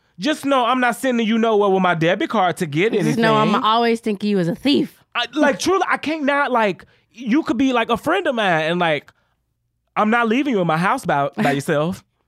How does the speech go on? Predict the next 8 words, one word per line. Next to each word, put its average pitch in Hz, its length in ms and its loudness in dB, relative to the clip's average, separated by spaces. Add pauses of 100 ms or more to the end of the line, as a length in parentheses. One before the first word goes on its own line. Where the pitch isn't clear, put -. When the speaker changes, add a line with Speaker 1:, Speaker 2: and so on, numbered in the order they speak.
(240)
Speaker 1:
Like, 196 160 -2
I'm 208 120 0
not, 226 160 0
like, 214 140 -2
I, 190 260 -4 (520)
I 285 120 2
forgive 220 500 -2
you, 160 380 2